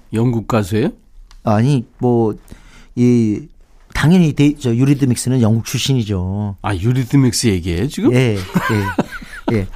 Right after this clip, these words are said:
Speaker 2: 유리드믹스인데, 그, 아이, 너무 이 곡이 이렇게 멋진 곡이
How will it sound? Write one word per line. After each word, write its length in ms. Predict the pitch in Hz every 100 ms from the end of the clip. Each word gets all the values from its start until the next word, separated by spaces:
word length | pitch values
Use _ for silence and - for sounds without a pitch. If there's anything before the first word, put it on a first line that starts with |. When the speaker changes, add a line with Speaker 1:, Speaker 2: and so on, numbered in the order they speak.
| -
Speaker 2:
유리드믹스인데, 1000 | 147 175 160 147 - 139 175 180 101 92 - - - - -
그, 480 | 135 135 131 117 - - - - - - - -
아이, 380 | 143 190 180 - - - -
너무 400 | 143 151 214 262
이 140 | 143 147
곡이 240 | 156 156
이렇게 160 | 135 147
멋진 400 | 95 - 151 139
곡이 480 | 117 120 143 135